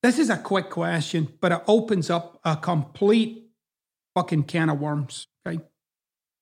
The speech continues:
So this person says, "Hi, Gary. My name is Ian.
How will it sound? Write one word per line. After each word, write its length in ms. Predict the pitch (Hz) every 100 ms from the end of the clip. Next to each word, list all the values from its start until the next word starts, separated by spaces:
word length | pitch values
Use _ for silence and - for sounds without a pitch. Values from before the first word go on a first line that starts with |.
| _ _ _ -
So 100 | 190
this 140 | 196
person 320 | - 202 190 185
says, 320 | 175 175 160
"Hi, 220 | - 202
Gary. 420 | 175 170 170 180 - _ -
My 120 | 160
name 180 | 160 185
is 240 | 196 -
Ian. 460 | 196 180 170 220